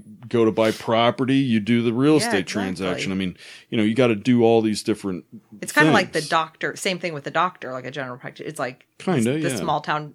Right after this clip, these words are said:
Speaker 2: doctor
Speaker 1: Yeah.
Speaker 2: does,
Speaker 1: And,
Speaker 2: you know?
Speaker 1: you know, my dad has done <laughs> just about everything.
Speaker 2: Yeah.
Speaker 1: From, you know, started off doing a lot of criminal defense, what a
Speaker 2: Mm-hmm.
Speaker 1: lot of lawyers do
Speaker 2: Yeah.
Speaker 1: when you're hanging out a shingle.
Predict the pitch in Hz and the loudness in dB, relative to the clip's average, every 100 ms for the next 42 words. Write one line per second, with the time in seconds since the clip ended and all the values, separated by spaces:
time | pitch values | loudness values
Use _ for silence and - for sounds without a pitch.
0 | 147 170 170 - 135 147 190 170 101 117 | -4 -2 -2 -4 -6 -4 0 0 0 -2
1 | 139 - - 120 117 143 131 110 151 143 | -8 -14 -4 0 0 0 2 2 4 4
2 | 143 107 - 110 110 - - - - - | 4 2 0 -2 -2 -6 -18 -8 -8 -10
3 | - 90 117 113 - 101 92 80 - 50 | -10 -2 0 0 -2 -2 -2 -10 -10 -12
4 | - _ - - - - - _ - 95 | -16 _ -20 -20 -20 -20 -20 _ -4 -4
5 | 90 87 98 117 117 90 95 - - - | -4 -6 -8 -4 -2 -2 -6 -8 -12 -8
6 | 98 92 87 90 98 - 90 98 87 101 | -4 -4 -2 -4 -4 -6 -4 -4 -4 -8
7 | - 92 110 110 92 - 95 139 - 123 | -8 -4 -4 -4 -8 -8 -6 -6 -8 -6
8 | 135 131 156 135 113 95 85 - 110 104 | -2 0 0 2 0 0 -6 -14 -14 -4
9 | 92 80 - 110 101 92 95 98 95 92 | -4 -4 -8 -4 -2 -2 -4 -4 -4 -6
10 | 85 - 92 87 90 | -6 -6 -6 -6 -8